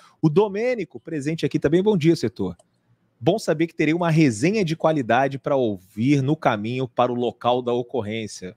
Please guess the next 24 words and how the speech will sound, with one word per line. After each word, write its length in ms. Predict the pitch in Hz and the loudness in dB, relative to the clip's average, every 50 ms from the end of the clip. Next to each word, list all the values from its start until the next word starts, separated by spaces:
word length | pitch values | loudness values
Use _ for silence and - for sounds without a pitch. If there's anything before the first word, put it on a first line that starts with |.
| _ - | _ -10
O 160 | 120 117 120 | -8 -6 -2
nosso 240 | 117 113 117 - - | -2 -2 -2 -2 0
querido 220 | - 117 117 117 | 0 0 2 4
Domênico 440 | 127 120 110 117 120 127 - - 123 | 2 2 4 2 0 -2 -4 -8 -14
que 80 | 127 | -4
tá 140 | - - 117 | -2 -2 -2
saindo 500 | - - - 127 110 113 120 117 113 110 - _ _ _ _ _ _ _ _ - | -2 -2 -2 0 0 0 0 -2 -4 -6 -6 _ _ _ _ _ _ _ _ 0
da 140 | 113 135 131 | 2 2 2
região 500 | - 127 127 117 104 101 113 113 113 110 | 2 -2 -4 -4 -4 -6 -6 -6 -6 -6
dos 160 | 123 127 104 | -6 -6 -2
Lagos 480 | 104 107 110 113 110 113 110 107 - - _ | 0 2 2 2 0 -2 -8 -10 -12 -14 _
diretamente 640 | - 117 107 113 117 - 113 107 107 113 110 - 120 | -6 -4 -4 -4 -4 -4 -6 -6 -6 -6 -6 -8 -8
para 280 | - - 113 110 104 | 0 4 4 4 4
o 20 | 104 | 2
estádio 320 | - - 120 113 113 123 | 0 0 0 0 2 2
Newton 260 | 139 160 170 - 220 | -2 -2 0 0 -2
Santos 320 | 202 - - 151 160 160 - | -4 0 0 -2 -2 -2 -4
e 60 | 175 | 0
vai 140 | 156 156 160 | 2 2 2
acompanhando 560 | 156 - 170 165 - 170 143 120 120 131 135 | 4 0 -2 0 2 2 2 2 2 2 2
aqui 340 | 123 123 - 113 120 127 - _ _ _ _ _ _ _ _ _ | 0 0 0 -2 -2 -2 -2 _ _ _ _ _ _ _ _ _
mais 420 | 117 123 131 135 139 139 123 110 | 0 0 2 2 2 0 -4 -4
uma 220 | 120 135 135 135 131 | -8 -6 -4 -4 -4
resenha 640 | 117 135 135 127 107 92 95 120 123 127 131 127 123 | -2 0 0 -2 -2 -2 -2 0 2 2 2 0 -2